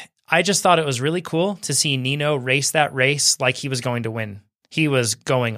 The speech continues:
all in for that, and he's a champion, and he is, like, the coolest champion. I can't remember a, you,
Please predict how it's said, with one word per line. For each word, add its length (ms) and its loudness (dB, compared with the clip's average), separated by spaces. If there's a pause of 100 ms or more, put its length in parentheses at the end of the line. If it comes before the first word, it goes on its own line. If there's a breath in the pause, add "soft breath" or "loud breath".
all 280 6
in 180 4
for 160 0
that, 280 0 (280 soft breath)
and 120 -4
he's 160 4
a 40 -2
champion, 560 2
and 160 0
he 100 0
is, 100 4
like, 140 -2
the 80 -10
coolest 380 0
champion. 360 0
I 100 4
can't 180 0
remember 280 2
a, 60 0 (480 loud breath)
you, 180 -6